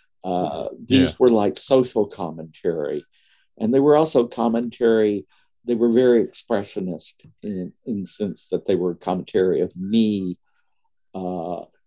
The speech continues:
Speaker 1: seeing how gay men, gay women assume various identities within their lives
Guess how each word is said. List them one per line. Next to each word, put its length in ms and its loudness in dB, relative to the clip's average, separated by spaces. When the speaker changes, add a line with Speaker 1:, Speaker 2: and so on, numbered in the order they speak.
Speaker 1:
seeing 960 2
how 680 -2
gay 380 4
men, 800 -2
gay 180 6
women 680 -2
assume 600 4
various 880 2
identities 1200 -6
within 360 -4
their 160 0
lives 640 -4